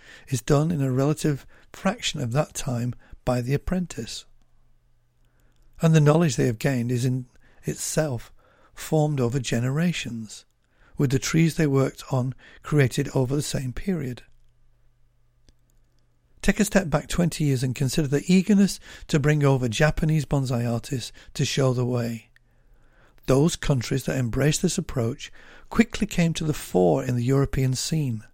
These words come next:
so it was no surprise that over the last ten years, the volume of Western aspiring artists taking time out to study in Japan has increased.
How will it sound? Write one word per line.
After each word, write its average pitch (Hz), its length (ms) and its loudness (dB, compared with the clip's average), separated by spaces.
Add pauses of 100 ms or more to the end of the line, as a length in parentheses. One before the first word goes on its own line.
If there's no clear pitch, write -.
(420)
so 175 220 4
it - 20 4
was 143 160 4
no 196 220 8
surprise 185 800 0 (200)
that 147 120 4
over 139 160 4
the 135 80 2
last 139 300 0
ten 220 260 4
years, 113 460 -2 (300)
the 139 80 2
volume 156 360 4
of 123 180 -2
Western 170 400 2
aspiring 139 680 -2
artists 160 440 0
taking 123 380 -4
time 170 360 -2
out 151 320 -4 (340)
to 131 140 -2
study 131 320 -2
in 120 80 -2
Japan 123 460 -4
has 120 200 -2
increased. 127 540 -8